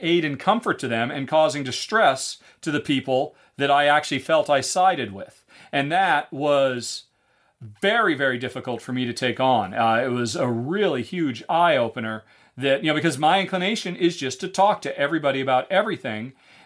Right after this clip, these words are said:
And I have since come to believe that, you know, in the middle of a fire, trying to reason with the fire <laughs>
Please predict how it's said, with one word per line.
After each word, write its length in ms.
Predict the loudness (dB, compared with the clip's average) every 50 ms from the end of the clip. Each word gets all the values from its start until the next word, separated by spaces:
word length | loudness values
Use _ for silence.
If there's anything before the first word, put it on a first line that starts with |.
| _ _
And 580 | 0 2 2 2 2 2 0 -2 -2 -4 -4 -2 2
I 180 | 2 2 4
have 180 | 4 2 0 0
since 300 | -2 -2 -2 -2 -4 -2
come 200 | -2 -2 -2 -2
to 60 | -4
believe 840 | -4 -4 -2 -2 0 0 2 2 0 0 0 -2 -4 -6 -10 -18 _ _ _ _ _ _ _ _ _ _ _ -16 -12
that, 640 | -10 -10 -4 0 2 4 4 6 6 4 4 2 0
you 120 | -2 0
know, 420 | 0 0 0 0 -2 -2 -4 -6 -10 _ _ _ _ _ _
in 120 | -6 -6 -4
the 80 | -4
middle 340 | -4 -2 -2 2 4 4 4
of 80 | 4 2
a 60 | -2
fire, 840 | -4 -10 -4 0 2 2 4 4 4 4 2 0 -2 -4 -6 -10 _ _ _ _ _ _ _ _ _ _ _ _ _
trying 340 | -6 0 2 2 2 2 0
to 120 | -2 -4 -4
reason 600 | -4 -4 -4 -2 0 0 0 0 0 -2 0 0
with 180 | -2 -2 -4
the 80 | -6 -10
fire 800 | -12 -8 -2 0 2 4 4 4 4 2 0 -2 -4 -6 -8 _ _ _ _ _ _
<laughs> 100 | -8 -8